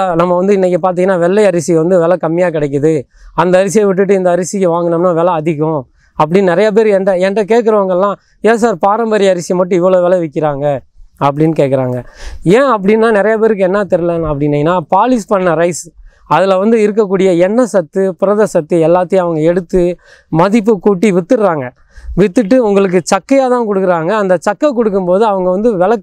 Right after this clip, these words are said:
கம்மியா கொடுக்குறாங்க. அதை அவங்க கீழே கொட்டி தான் ஆகணும், வேற என்ன பண்றது?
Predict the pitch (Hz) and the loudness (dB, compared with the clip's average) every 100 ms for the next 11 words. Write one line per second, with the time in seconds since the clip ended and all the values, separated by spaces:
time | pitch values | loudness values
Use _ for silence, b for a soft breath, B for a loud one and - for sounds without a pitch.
0 | 202 208 247 208 175 156 147 131 123 _ | -4 -2 -2 0 0 0 -2 -6 -12 _
1 | b b b b 165 220 214 214 - 302 | b b b b 0 0 0 0 2 0
2 | 240 247 214 269 269 233 214 180 127 _ | 2 0 2 2 2 0 0 -2 -4 _
3 | 160 185 233 277 226 180 147 | -2 0 2 0 0 0 -2